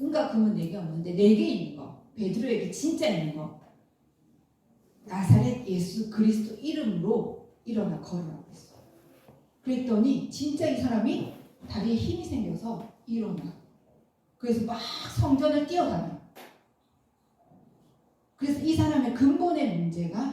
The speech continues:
해결되어 버렸어요. 그래서 오직 그리스도만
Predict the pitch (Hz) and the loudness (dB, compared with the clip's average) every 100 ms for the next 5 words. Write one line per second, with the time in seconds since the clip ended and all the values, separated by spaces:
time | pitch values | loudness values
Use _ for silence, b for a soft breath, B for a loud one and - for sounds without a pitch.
0 | - 262 262 294 285 220 160 175 - - | -6 -10 -8 -8 -8 -8 -10 -12 -14 -20
1 | - - - _ _ _ _ _ _ _ | -20 -20 -20 _ _ _ _ _ _ _
2 | _ _ _ _ _ _ _ 226 208 208 | _ _ _ _ _ _ _ -4 -2 -2
3 | 185 - 226 226 277 - - 180 226 214 | -4 -4 -2 -2 -4 -10 -8 -2 -2 -2
4 | 214 165 226 233 - | -4 -2 -2 -4 -8